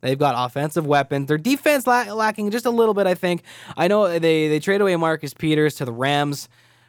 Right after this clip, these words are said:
but I, it's still a solid defense. Still, it's still one of the better defenses in the league. So I th-, I got them at number five at nine and seven. Now, for the sixth seed, I flip-flopped a bunch. I wanted to put Jacksonville in there.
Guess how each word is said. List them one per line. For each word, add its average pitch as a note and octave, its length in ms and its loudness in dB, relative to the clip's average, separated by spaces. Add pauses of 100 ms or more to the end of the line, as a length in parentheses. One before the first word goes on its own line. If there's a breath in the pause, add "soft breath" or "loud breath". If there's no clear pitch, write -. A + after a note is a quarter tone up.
(160 soft breath)
but D3+ 180 2
I, D3+ 80 -2
it's D3+ 220 -8
still F#4 200 -2
a G4 60 -2
solid G#3 420 0
defense. C3 460 -10
Still, - 340 -4
it's F3+ 160 -2
still G#3 160 0
one D#3+ 140 0
of D#3+ 80 -4
the C3 60 -10
better D3 200 2
defenses C3 480 -6
in B2 80 -4
the A2+ 80 -6
league. A2+ 260 -6
So - 100 -4
I D3 60 2
th-, G3+ 140 -2
I G#3+ 40 2
got A#3+ 100 0
them A#3 160 0
at G#3+ 60 2
number G3 200 0
five D#3 440 0 (340 soft breath)
at C3 160 -6
nine C3 400 -2
and B2 240 -6
seven. A2+ 380 -4
Now, B2+ 300 2
for C3+ 100 -8
the C3 100 -6
sixth - 380 -4
seed, A3 200 4
I F#3+ 140 4
flip-flopped G3 580 0
a C#3 60 -6
bunch. B2+ 540 -4
I C#3 100 0
wanted F#3+ 360 0
to F#3 60 -2
put F3 200 -2
Jacksonville D3 540 -2
in B2+ 160 -4
there. G#2+ 200 -8